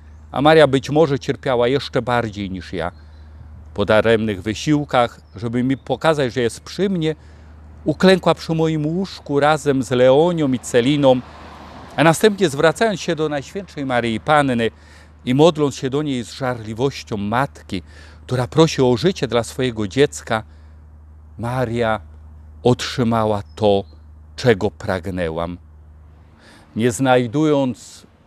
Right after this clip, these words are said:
żadnej pomocy na ziemi, biedna Tereska również zwróciła się do swojej matki w niebie. Prosiła ją z całego serca, żeby się wreszcie nad nią ulitowała.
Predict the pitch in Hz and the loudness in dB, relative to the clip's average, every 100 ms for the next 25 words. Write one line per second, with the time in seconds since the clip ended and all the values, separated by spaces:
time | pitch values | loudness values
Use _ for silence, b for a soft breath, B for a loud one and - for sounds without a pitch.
0 | _ - 98 139 131 117 120 107 - 117 | _ -16 -2 4 4 2 -4 -4 0 2
1 | 117 117 107 - - 95 95 95 92 120 | 4 4 4 -4 -6 -4 -2 -2 -2 -2
2 | 120 113 101 - b b - - - - | 0 0 -4 -8 b b -20 -20 -20 -10
3 | 110 131 127 117 - 120 - 117 117 139 | 2 4 4 0 0 0 0 -2 0 -2
4 | 131 127 113 - b b b - - 98 | -2 -2 -2 -6 b b b -20 -14 -6
5 | 123 139 - 127 113 117 110 - - 110 | -2 -2 -2 -6 -4 -4 -4 -4 -2 -2
6 | 104 98 92 80 - - 92 98 98 95 | 0 -2 -4 -8 -12 -8 -6 -2 0 0
7 | 87 92 - b b b b b b b | 0 -4 -4 b b b b b b b
8 | - 175 202 165 156 - 160 156 139 135 | 6 6 8 6 6 2 2 2 2 -2
9 | 151 143 123 123 110 117 - 131 135 151 | 2 0 0 -4 -4 -6 -4 -2 2 0
10 | - 139 135 123 123 117 107 - 104 92 | 0 0 0 0 -2 -4 -6 -6 -4 -2
11 | 85 87 | 0 -2